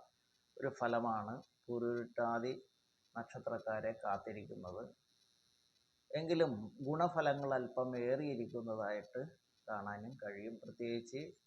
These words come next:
ഈ കുംഭൻ രാശിയിൽ വരുന്നവരെ സംബന്ധിച്ച് വർഷത്തിൻ്റെ ആദ്യ പകുതിയിൽ പലവിധ നേട്ടങ്ങളും ഐശ്വര്യങ്ങളും ഒക്കെ ഉണ്ടാവുന്നതാണ്.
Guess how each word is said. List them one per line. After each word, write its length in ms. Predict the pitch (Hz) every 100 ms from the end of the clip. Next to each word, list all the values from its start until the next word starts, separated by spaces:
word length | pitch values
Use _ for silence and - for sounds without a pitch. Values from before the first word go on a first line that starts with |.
| _ _ _ -
ഈ 100 | 120 117 113 113 117 -
കുംഭൻ 320 | 127 135 156
രാശിയിൽ 440 | 139 123 - 131 123
വരുന്നവരെ 460 | 120 110 113 113 117
സംബന്ധിച്ച് 600 | - 117 110 113 110 127
വർഷത്തിൻ്റെ 640 | 127 117 123 117 120 117 110
ആദ്യ 320 | 110 131 147
പകുതിയിൽ 500 | 123 113 113 113 113 120
പലവിധ 340 | 113 113 117 117
നേട്ടങ്ങളും 600 | 113 107 - 110 110 113 110
ഐശ്വര്യങ്ങളും 680 | 110 - 110 110 107 107 113 - _ _ _ _ _
ഒക്കെ 240 | - 110
ഉണ്ടാവുന്നതാണ്. 840 | 104 104 101 104 110 107 101 101